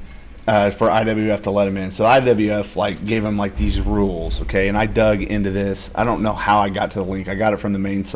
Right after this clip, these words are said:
the I W F site. But it laid out, like, I'm gonna say twenty to thirty bullet points that Russia or rusada had to comply with.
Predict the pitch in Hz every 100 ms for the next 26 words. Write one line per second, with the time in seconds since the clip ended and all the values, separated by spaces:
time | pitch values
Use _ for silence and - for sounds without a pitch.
0 | - 101 - 101 98 98 95 - 95 92
1 | 90 - - - - - 120 117 117 101
2 | 127 131 117 110 104 101 104 95 85 -
3 | - - - - 131 165 127 - 107 -
4 | - 131 135 120 117 123 117 104 90 117
5 | 110 104 - - 101 92 92 87 107 104
6 | 101 107 117 - 139 123 120 107 104 101
7 | - 107 110 101 90 92 - - - 107
8 | 101 98 101 92 95 107 110 131 151 -